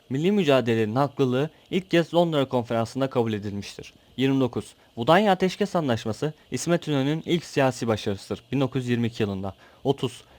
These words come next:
Kurtuluş Savaşı'nın askeri safhası sona erip diplomatik safhasının başlaması Mudanya Ateşkes Anlaşması ile gerçekleşmiştir. Otuz bir. Büyük Taarruz Savaşı'nın kazanılması ile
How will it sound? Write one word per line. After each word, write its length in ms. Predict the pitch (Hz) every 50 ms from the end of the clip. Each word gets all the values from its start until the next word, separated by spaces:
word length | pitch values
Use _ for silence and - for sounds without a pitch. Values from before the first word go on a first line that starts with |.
| _ _
Kurtuluş 380 | - - 123 - - 202 226 214
Savaşı'nın 400 | - 190 170 143 127 - 135 127
askeri 380 | 131 139 - - - 160 196
safhası 520 | 202 - - 147 - 117 107 - - 151 160 - - - -
sona 300 | - - 139 135 143 175
erip 240 | 185 160 127 143 - _ _ _ -
diplomatik 500 | 120 - - 143 147 160 160 - 214 190
safhasının 520 | - 180 147 - 131 120 - - 113 113
başlaması 520 | 127 139 139 - 147 135 127 120 - 156 156 - _ _ -
Mudanya 340 | 127 131 156 160 170 165 151
Ateşkes 420 | 143 160 156 - - 160 - -
Anlaşması 520 | 135 131 123 117 117 - 113 110 - -
ile 60 | 135 135
gerçekleşmiştir. 840 | 120 113 107 - 107 - - 104 98 - 107 98 - - 95 - - _ _ _ _ -
Otuz 320 | - 120 120 - 139 131 113
bir. 140 | 107 - - _ _ _ _ - -
Büyük 220 | 143 190 185 190
Taarruz 300 | - 180 180 202 220 208
Savaşı'nın 440 | - - 160 131 117 - 120 113 113
kazanılması 640 | - 131 127 131 147 147 147 147 147 131 - - 151
ile 200 | 143 120 113 120